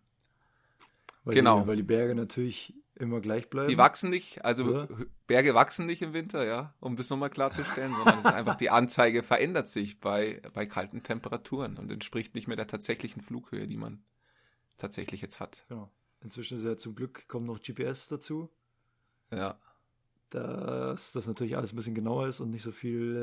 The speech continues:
Speaker 1: äh, Fehleranfälligkeit hat. Aber es stimmt natürlich, also im Vergleich zu den anderen Fliegern ist es natürlich nicht gefährlich, weil alle sind ja gleich hoch beziehungsweise tief unterwegs, weil es wird ja alles auf den,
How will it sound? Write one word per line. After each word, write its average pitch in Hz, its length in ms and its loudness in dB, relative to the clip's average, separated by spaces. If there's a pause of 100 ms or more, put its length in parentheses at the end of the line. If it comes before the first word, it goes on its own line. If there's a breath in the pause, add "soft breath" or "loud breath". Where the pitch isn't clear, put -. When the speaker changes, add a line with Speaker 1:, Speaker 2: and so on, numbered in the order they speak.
Speaker 1:
äh, 113 40 -10
Fehleranfälligkeit 135 1200 -6
hat. 160 220 -8 (420 loud breath)
Aber 165 500 6
es 165 120 2
stimmt 196 160 2
natürlich, 113 340 0
also 123 200 -2
im 120 340 -6
Vergleich 123 320 -2
zu - 80 -2
den - 80 -4
anderen 151 260 -4
Fliegern 151 340 -4
ist 131 140 -8
es 123 100 -12
natürlich 135 460 -6 (540)
nicht 135 220 -4
gefährlich, 160 600 0 (1600)
weil 110 520 2
alle 123 280 2
sind 120 160 -2
ja 120 100 2
gleich 139 520 0 (340)
hoch 117 240 0
beziehungsweise 117 440 -6
tief 120 200 -8
unterwegs, 113 500 -8 (160)
weil 120 160 -10
es 107 100 -12
wird 113 120 -6
ja 123 60 -6
alles 117 200 -8
auf 131 160 -12
den, 113 260 -10